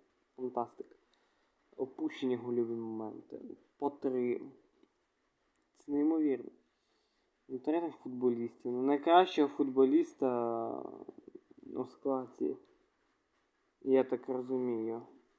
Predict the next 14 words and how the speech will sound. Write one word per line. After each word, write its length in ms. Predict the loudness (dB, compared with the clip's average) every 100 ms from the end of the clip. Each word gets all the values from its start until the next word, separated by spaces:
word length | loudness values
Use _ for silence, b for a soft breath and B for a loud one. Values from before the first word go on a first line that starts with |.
| _
Взагалі 360 | -6 2 6 10
Маркус 500 | 10 8 6 -2 2
Рашфорд. 580 | 4 4 2 -12 -12 -14 -18 _ _ _ _ _ -6
Ну, 360 | 2 4 6
я 100 | 6
не 160 | 8 6
знаю, 240 | 6 4 4
хто 100 | 2
вибирає. 640 | 4 4 6 6 6 2 0 -18 _ _ _ _ _ _ _ -12
Але 260 | -4 0 0
подивіться, 680 | 0 0 4 4 2 -8 -20 -8
тут 100 | -2
Маркус 600 | 6 8 8 4 -6 -2
Рашфорд, 760 | 4 4 4 -6 -10 -10 -10